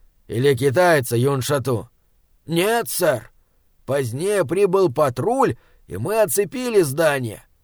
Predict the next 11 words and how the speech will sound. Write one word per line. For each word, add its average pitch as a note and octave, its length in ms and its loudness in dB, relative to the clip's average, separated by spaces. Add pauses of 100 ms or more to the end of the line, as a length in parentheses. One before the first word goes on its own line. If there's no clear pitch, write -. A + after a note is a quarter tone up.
(240)
но E3 260 -12
не F3+ 200 -8
видели E3+ 500 -6
никого". C#3+ 800 -4 (880)
Гордон D#3 540 0
пожал C#3+ 360 2
плечами. B2 640 -6 (520)
Еще C3 440 0
несколько E3+ 500 -2
немудреных D#3 600 0
вопросов D3 560 0